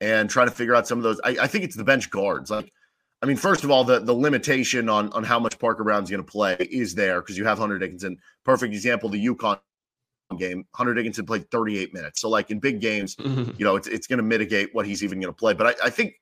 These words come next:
Speaker 1: Parker Brown has been kind of the one bench consistency so far.
Speaker 2: Yeah, and I mean, when you're only asking a guy to give you, what is it?
Speaker 1: Right.
Speaker 2: Eight or nine minutes a night, like, give him four minutes in the first half,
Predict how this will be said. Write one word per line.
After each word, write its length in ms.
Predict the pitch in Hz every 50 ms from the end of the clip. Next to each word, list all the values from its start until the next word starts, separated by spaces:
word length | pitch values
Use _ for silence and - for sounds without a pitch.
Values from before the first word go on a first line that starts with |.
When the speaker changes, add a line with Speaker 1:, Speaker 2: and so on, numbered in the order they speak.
| _ _ _ _ _ _ -
Speaker 1:
Parker 260 | - 185 214 - -
Brown 320 | - 135 156 - 202 165
has 140 | 135 123 104
been 240 | 87 127 143 156 127
kind 240 | - - 117 139 156
of 60 | 143
the 80 | 127 110
one 360 | 101 120 131 131 117 87 - -
bench 400 | 110 107 120 127 107 - - -
consistency 600 | - 104 92 - - 135 - - 82 76 - 76
so 160 | 71 - 82 76
far. 240 | - 73 62 - _ _ _ _ _ _ _ _ _ _ _ _ _ _ _ _ _ _ _ _ _ -
Speaker 2:
Yeah, 180 | - 247 220 175
and 240 | - 170 185 185
I 20 | 185
mean, 160 | 185 190 196
when 120 | 196 196 196
you're 160 | 190 190 185
only 220 | 190 185 175 160
asking 340 | 147 139 143 143 - - 165
a 60 | 151
guy 180 | 143 151 143 143
to 80 | 139 131
give 240 | 117 135 131 120
you, 200 | 123 135 131 131
what 240 | 127 120 117 127 117
is 200 | 120 117 107 113
it? 180 | 113 95 - - -
Speaker 1:
Right. 160 | 78 76 - _ _ _ _ _ _ -
Speaker 2:
Eight 180 | 127 139 139 135
or 100 | 135 135
nine 260 | 135 131 135 131 127
minutes 300 | 127 131 131 127 120 -
a 40 | 139
night, 420 | 120 120 117 123 123 127 127 - - _ _ _ _ _ _ _ -
like, 220 | 143 117 113 - - _ _ _ -
give 120 | - 156 147
him 180 | 147 139 127
four 260 | 123 - 165 170 180 175
minutes 320 | 170 170 175 170 170 170
in 80 | 170 160
the 40 |
first 300 | - - 160 160 143 -
half, 400 | 175 - - 147 139 - - -